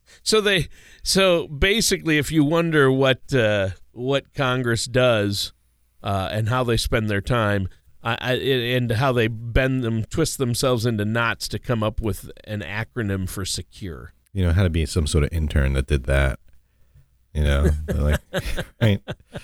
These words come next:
Speaker 2: we're, we're busy with the impeachment stuff. What do you want? I got it. I got it.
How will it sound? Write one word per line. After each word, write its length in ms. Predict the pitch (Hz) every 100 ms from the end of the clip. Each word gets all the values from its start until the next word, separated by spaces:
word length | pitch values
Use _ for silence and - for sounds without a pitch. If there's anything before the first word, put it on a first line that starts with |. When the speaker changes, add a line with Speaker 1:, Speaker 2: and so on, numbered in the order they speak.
| - - -
Speaker 2:
we're, 220 | 95 101 - _ -
we're 260 | 110 127 147
busy 340 | 147 185 180
with 140 | 151 147
the 120 | 135
impeachment 480 | 110 147 - 107 92
stuff. 260 | - 82
What 100 | 139
do 60 | 170
you 80 | 135
want? 280 | 113 87 -
I 180 | 107 131
got 220 | - 151
it. 80 | -
I 40 |
got 200 | 104 131
it. 120 | 185